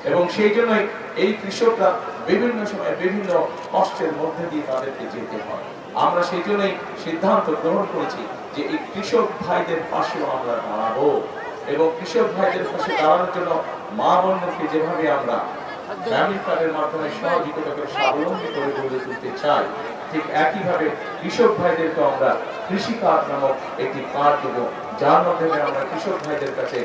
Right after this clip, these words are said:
সরকারের পক্ষ থেকে যে সকল সহযোগিতা থাকবে, সেগুলো আমরা সরাসরি কৃষক ভাইদের কাছে পৌঁছে দিতে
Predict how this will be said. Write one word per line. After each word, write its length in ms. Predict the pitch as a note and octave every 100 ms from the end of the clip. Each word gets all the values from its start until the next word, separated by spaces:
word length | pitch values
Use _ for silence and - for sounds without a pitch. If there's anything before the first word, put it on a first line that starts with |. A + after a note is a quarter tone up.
| - - -
সরকারের 420 | D3 D3+ - F3 E3+
পক্ষ 180 | - - - D3+
থেকে 160 | D3 D3
যে 80 | C#3
সকল 240 | C3 - C#3 C#3 - -
সহযোগিতা 520 | D3+ D3 F#3+ F3+ E3 D3+
থাকবে, 260 | D3 C3 C#3 C3+ - -
সেগুলো 320 | F#3+ F3+ F3+ E3+
আমরা 160 | D#3 D3 C#3 -
সরাসরি 580 | - F#3 F#3 F3+ D#3 D3 C#3+
কৃষক 320 | - - A2+ -
ভাইদের 320 | - A#2 A2+ -
কাছে 160 | - - A2
পৌঁছে 280 | A2+ G#2+ -
দিতে 180 | G2+ -